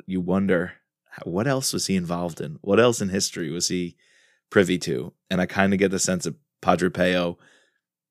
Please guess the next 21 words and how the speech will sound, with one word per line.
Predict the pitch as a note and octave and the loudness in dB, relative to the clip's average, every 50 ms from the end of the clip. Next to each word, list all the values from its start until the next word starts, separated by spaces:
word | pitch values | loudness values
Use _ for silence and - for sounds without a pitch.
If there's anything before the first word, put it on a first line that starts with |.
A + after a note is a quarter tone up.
| _ _ _ _ _ _ _ _ | _ _ _ _ _ _ _ _
he's | - G2 G2 F#2 | -4 -2 2 2
seen | - - G2+ G2 | 4 4 4 4
a | G2 | 4
lot. | G#2 G#2 G#2 G#2+ - _ _ _ _ _ _ _ _ _ | 4 2 2 0 -2 _ _ _ _ _ _ _ _ _
He | - - F#2+ | 0 2 4
will | F#2 F2+ F#2 F2+ | 4 6 4 4
see | F#2 - G#2 | 4 4 4
a | F#2+ F#2+ | 4 4
lot, | G2+ G2 G2+ G#2+ - _ _ _ _ _ _ - | 4 4 2 0 -2 _ _ _ _ _ _ -4
and | F#2+ F#2 F2+ F2+ F2+ F2+ | -2 0 0 0 -2 -4
he's | F2 F2 E2+ D#2 | -4 -6 -8 -6
just | - F#2 F2+ - | -4 -4 -4 -2
gonna | - F#2+ F2 E2 | -2 -4 -2 0
silently | - - F2 F#2 F#2 F#2 F2+ D2+ B1+ F2+ F2+ E2+ D#2 D#2+ E2+ D#2+ _ | 0 0 2 0 0 0 -2 -4 -6 -6 -6 -6 -6 -8 -10 -12 _
pull | - - F2+ F#2 | -4 0 0 0
strings | F2 - - - F#2 F2 F2 E2 - F2+ - - - _ _ _ _ _ _ _ _ _ _ - | 0 -2 -6 -6 -6 -6 -6 -8 -10 -12 -14 -16 -16 _ _ _ _ _ _ _ _ _ _ -8
and | F2 F2+ E2+ - | -6 -4 -2 0
operate | - F2+ - - - F#2 E2+ | 0 0 0 2 2 0 0
in | - | 0
the | E2+ | 0
shadows. | - - E2+ F2 - G1+ G1+ G#1 G#1+ - - | 0 0 0 0 0 -2 -4 -4 -6 -8 -10